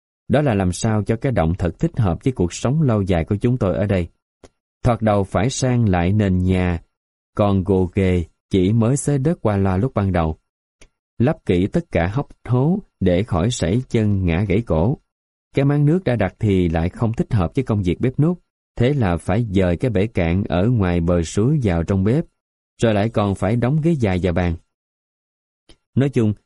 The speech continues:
chúng tôi tìm cách giải quyết đầy đủ tất cả những nhu cầu của cuộc sống trong hoàn cảnh này,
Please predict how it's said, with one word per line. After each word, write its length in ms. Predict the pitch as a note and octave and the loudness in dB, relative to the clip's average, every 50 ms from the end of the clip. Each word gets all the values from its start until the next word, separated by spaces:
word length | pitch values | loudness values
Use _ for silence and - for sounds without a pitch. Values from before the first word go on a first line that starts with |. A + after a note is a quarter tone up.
| _ _ | _ _
chúng 140 | - D3 D#3 | -2 0 0
tôi 260 | - B2+ A2 G#2 G#2+ | 0 0 0 0 0
tìm 320 | - - G2+ F#2 F2+ E2+ E2+ | 0 2 2 2 2 2 0
cách 240 | - - D#3 - - | 0 -2 -4 -2 0
giải 120 | F2 F2 - | 0 0 0
quyết 200 | - D3+ E3 - | 0 -2 0 0
đầy 180 | - F#2 F2+ E2+ | 0 0 0 0
đủ 260 | D2 E2 E2 F2+ A#2+ | 0 0 0 0 0
tất 240 | - - E3+ - - | 0 -2 -4 -2 -2
cả 180 | G2+ E2+ F2 | 0 0 2
những 280 | G#2+ A2+ F#2+ F2+ A#2 C3 | 2 2 2 2 4 4
nhu 200 | B2 A2+ G#2+ G2+ | 4 2 2 0
cầu 220 | - - F2 E2 | 0 -2 -2 0
của 120 | D#2 - A#2 | 0 -2 -2
cuộc 240 | - F#2 E2+ E2+ - | 0 0 -2 -2 -2
sống 280 | - - A2 C#3+ E3 - | -2 -2 0 0 0 0
trong 120 | - G#2+ | 0 0
hoàn 160 | G2+ F#2+ E2+ D#2+ | 0 0 0 0
cảnh 180 | - F#2+ A2+ | 0 0 2
này, 240 | A2+ G2 F2+ E2+ | 2 2 2 0